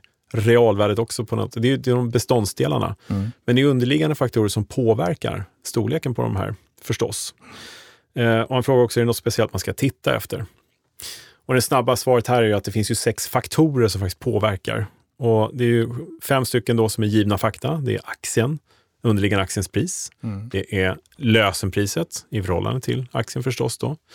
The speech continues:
Speaker 1: Det är just tiden, tidsvärdet vi pratar om.
Speaker 2: Löptiden.
Speaker 1: Löptiden, hur lång
Speaker 2: Ja.
Speaker 1: tid är det?
Speaker 2: Mm.
Speaker 1: Det är en eventuell utdelning under den här löptiden, så kan ju stöka till det lite grann.
Speaker 2: Mm.
Speaker 1: Och sen så har vi även räntan, som inte påverkar särskilt mycket i hur stor premien blir, men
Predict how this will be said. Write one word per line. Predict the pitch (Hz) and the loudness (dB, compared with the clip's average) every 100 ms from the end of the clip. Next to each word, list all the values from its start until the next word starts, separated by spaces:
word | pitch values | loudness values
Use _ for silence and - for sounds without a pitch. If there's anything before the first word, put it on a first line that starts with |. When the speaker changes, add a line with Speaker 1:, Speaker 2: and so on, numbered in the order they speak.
| - - - _ | -20 -20 -20 _
Speaker 1:
Det | 135 123 | 0 4
är | 123 | 4
just | 120 113 - | 4 2 -2
tiden, | - 120 117 110 120 156 | 2 4 4 4 2 2
tidsvärdet | 139 104 113 104 101 131 | 0 0 2 2 2 0
vi | 151 | 0
pratar | 139 - | -2 0
om. | 139 - | -2 0
Speaker 2:
Löptiden. | 123 120 - - 120 120 | 2 2 2 -2 0 2
Speaker 1:
Löptiden, | 120 - 117 123 | 2 0 -2 0
hur | 127 | 2
lång | 101 | 2
Speaker 2:
Ja. | 131 | 0
Speaker 1:
tid | - | -4
är | - 95 | -6 -6
det? | 104 160 - | -4 -6 -2
Speaker 2:
Mm. | 113 107 - - | -2 -2 -6 -6
Speaker 1:
Det | - | 0
är | 107 | 0
en | - - | -2 -6
eventuell | 113 117 120 110 147 | -4 0 2 2 4
utdelning | 196 110 123 196 220 | 2 0 -2 0 0
under | 120 | 2
den | 95 | 2
här | 90 | 0
löptiden, | 92 107 110 | -2 -6 -6
så | |
kan | 113 | -4
ju | 180 | -4
stöka | - - 127 | -2 -4 -2
till | 104 | -4
det | 98 | -4
lite | 104 - | -8 -8
grann. | 98 110 110 | -10 -8 -4
Speaker 2:
Mm. | 110 127 - - - - | -4 -6 -12 -20 -14 -2
Speaker 1:
Och | 151 | 2
sen | 135 | 2
så | 113 | 2
har | |
vi | 110 | 2
även | 95 92 | 2 0
räntan, | 117 95 - 80 60 95 | 0 -2 -2 -4 -2 -4
som | - 156 | 2 2
inte | 113 - | 2 0
påverkar | - 113 131 117 104 | 2 4 4 0 -2
särskilt | 101 90 98 | -2 -2 -2
mycket | 98 - 104 | -4 -2 -4
i | 98 | -2
hur | 87 | -4
stor | 98 101 | -4 -6
premien | 92 160 104 92 | 0 0 0 -4
blir, | 95 | -6
men | 107 104 95 92 | -2 0 0 -2